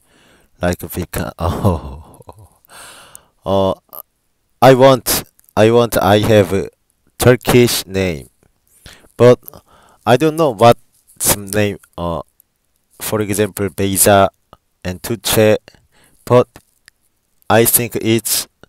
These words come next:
uh, women name.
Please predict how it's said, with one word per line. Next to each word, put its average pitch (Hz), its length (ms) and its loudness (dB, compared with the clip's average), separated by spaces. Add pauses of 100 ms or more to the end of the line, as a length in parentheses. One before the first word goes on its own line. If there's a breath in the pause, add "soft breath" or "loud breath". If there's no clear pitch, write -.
(640 soft breath)
uh, 87 280 -6 (600)
women 120 420 -4
name. 78 280 -8